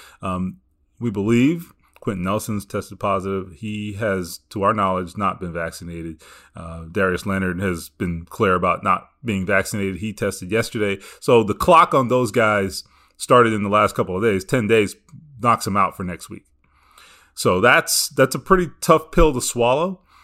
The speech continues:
Now, getting the win last night, that's why it was, I think, one of the reasons that win was so big, because you're gonna be down some guys next week. There's no question. So when they had a chance,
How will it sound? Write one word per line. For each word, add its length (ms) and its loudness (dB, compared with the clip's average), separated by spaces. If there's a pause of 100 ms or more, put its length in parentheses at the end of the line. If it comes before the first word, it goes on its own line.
(300)
Now, 400 2 (220)
getting 300 2
the 100 2
win 300 2
last 280 2
night, 200 0
that's 220 0
why 180 4
it 80 0
was, 320 -4
I 140 4
think, 360 -6
one 220 0
of 60 -2
the 60 0
reasons 440 -2 (140)
that 200 -2
win 180 -2
was 140 -4
so 140 -2
big, 280 -4 (460)
because 240 -2
you're 120 2
gonna 140 0
be 120 0
down 320 4
some 160 -8
guys 320 -2
next 240 -10
week. 220 -4
There's 140 -12
no 120 -6
question. 340 0
So 180 -6
when 240 -6
they 100 -2
had 180 0
a 60 -8
chance, 600 -8